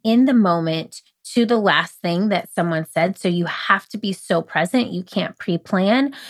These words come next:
You have to react with your gut. You can't overthink. So you have to, it teaches you to think quickly. And it really teaches you to be a fantastic listener.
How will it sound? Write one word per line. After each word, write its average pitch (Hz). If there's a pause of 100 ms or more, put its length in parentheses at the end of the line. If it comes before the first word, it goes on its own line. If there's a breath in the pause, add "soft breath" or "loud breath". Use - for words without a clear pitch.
You 214
have 185
to 190
react 165
with 170
your 156
gut. 147 (220 soft breath)
You 180
can't 170
overthink. 170
So -
you 147
have 165
to, 180
it -
teaches 185
you 185
to 165
think -
quickly. 220 (360 loud breath)
And 202
it 196
really 202
teaches 180
you 170
to 156
be 170
a 151
fantastic -
listener. 151